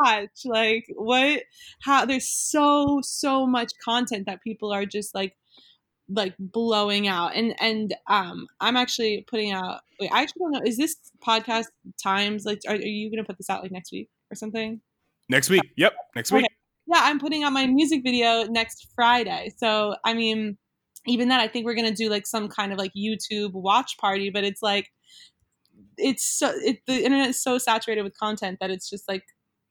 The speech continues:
Speaker 1: I, I'm nervous about breaking through, you know, breaking through all of that.
Speaker 2: You know what? Yeah, I think if you just, if you stay your course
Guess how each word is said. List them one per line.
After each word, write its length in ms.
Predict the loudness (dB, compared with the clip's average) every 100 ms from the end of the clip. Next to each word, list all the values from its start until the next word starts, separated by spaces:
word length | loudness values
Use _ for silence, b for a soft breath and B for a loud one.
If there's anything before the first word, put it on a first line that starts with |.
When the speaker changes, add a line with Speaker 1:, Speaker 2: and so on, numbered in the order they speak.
| _ _ _ _ _
Speaker 1:
I, 240 | 0 2 2
I'm 160 | 2
nervous 240 | 0 0 -2
about 220 | -4 -2
breaking 340 | -6 -6 -2 0
through, 260 | 0 0
you 160 | -2 -4
know, 240 | -4 -4
breaking 320 | -4 -8 -8 -8
through 220 | -4 -4
all 140 | -4
of 80 | -8
that. 260 | -10 -12 -14 _ _ _ _ _ _ _ _ _ _ _ _ _ -14 -2
Speaker 2:
You 60 |
know 160 | 4 6
what? 180 | 6 6
Yeah, 200 | 8 8
I 80 | 8
think 340 | 6 2 0 -2
if 180 | -2
you 100 | -2
just, 400 | 2 4 4 2
if 140 | -2 0
you 80 | 0
stay 300 | 2 4 4
your 260 | 4 2
course 720 | 0 2 4 6 4 2 0